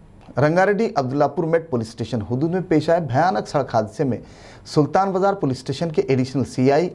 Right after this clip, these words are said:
और उनकी अहलिया की मौत वाक़ हो गई, जबकि मामूली ज़ख्मी हो गया। इत्तला के साथ ही पुलिस ने मुकाम हादसा पहुँच कर दवाखाना मुंतकिल किया और इस सिलसिले में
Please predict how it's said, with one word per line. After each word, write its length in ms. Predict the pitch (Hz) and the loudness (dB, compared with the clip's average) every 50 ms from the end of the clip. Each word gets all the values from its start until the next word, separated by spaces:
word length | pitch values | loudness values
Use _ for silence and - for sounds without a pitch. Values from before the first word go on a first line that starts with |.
| - - - - 131 | -10 -20 -4 0 2
और 240 | 139 165 180 139 - | 2 2 2 -2 -2
उनकी 260 | 147 143 127 - 131 127 - | -4 -4 -4 -4 -8 -6 -4
अहलिया 220 | 120 123 120 131 135 | -2 0 0 0 -2
की 120 | 131 - | -2 -4
मौत 260 | 117 110 107 101 - | -2 -2 -2 -2 0
वाक़ 220 | 104 101 98 - - | -2 -2 -2 -2 -8
हो 140 | 107 104 98 | -8 -8 -6
गई, 160 | 92 104 92 - - - - - - - - - - - - | -6 -6 -6 -8 -10 -18 -20 -20 -20 -20 -20 -20 -20 -10 -2
जबकि 240 | 113 143 139 139 127 | 0 0 0 2 0
मामूली 380 | 117 117 123 123 143 156 165 170 | 2 2 2 2 2 2 0 2
ज़ख्मी 320 | - 123 120 - 127 135 | 2 0 -2 0 -2 -4
हो 140 | 127 131 123 | -2 -2 -2
गया। 180 | 90 104 98 87 - - - - - - - | -2 -2 -4 -4 -6 -16 -20 -20 -20 -10 -4
इत्तला 280 | - 127 127 - 117 113 | -2 -2 0 2 0 2
के 120 | 104 113 104 | 0 0 -4
साथ 360 | - - 139 135 151 151 156 | -2 0 0 0 2 0 -2
ही 60 | 196 196 | -6 -6
पुलिस 380 | - - 139 139 151 151 - - | 0 0 2 2 2 -2 -2 -8
ने 80 | - - | -8 -4
मुकाम 340 | 120 120 - - 110 107 107 104 | -4 -4 -2 0 -2 -2 -2 -4
हादसा 400 | 98 107 98 98 104 - - 87 | -2 -2 -2 -2 -4 -4 -4 -6
पहुँच 280 | - - 135 143 165 170 | -4 -2 -4 -4 -2 -2
कर 100 | 165 147 | -2 0
दवाखाना 380 | 107 104 104 101 - 101 98 | 2 2 2 2 0 -4 -6
मुंतकिल 400 | 95 101 101 - 131 - - 143 | -6 -8 -4 -4 -6 -4 -4 -6
किया 180 | 139 - 180 160 | -2 0 2 2
और 100 | 165 156 | 4 2
इस 120 | 123 - - | 2 -2 -4
सिलसिले 280 | 139 127 - 160 185 | -6 -4 0 0 0
में 180 | 175 147 104 | 0 0 -2